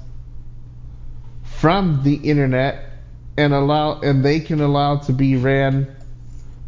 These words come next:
internally without, you know, and, and to us, we couldn't go there, and, and nobody could go out to us. So if the, if China can do it, why can't,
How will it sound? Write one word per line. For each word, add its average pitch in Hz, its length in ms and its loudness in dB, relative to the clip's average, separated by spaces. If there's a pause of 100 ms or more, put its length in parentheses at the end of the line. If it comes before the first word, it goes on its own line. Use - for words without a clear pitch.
internally 156 840 2
without, 131 480 2
you 131 140 2
know, 127 300 0 (100)
and, 131 300 4 (100)
and 127 440 0
to - 120 4
us, 165 320 2
we 135 140 4
couldn't 139 380 0
go 151 260 2
there, 139 360 0
and, 123 380 -2 (120)
and 120 200 2
nobody 143 320 4
could 131 220 0
go 143 180 2
out 135 260 0
to 135 60 -2
us. 139 500 -2 (540)
So 143 140 4
if 123 140 0
the, - 180 -2
if 117 160 -2
China 180 380 2
can 135 280 2
do 120 200 2
it, 131 160 0
why 120 180 2
can't, 143 400 0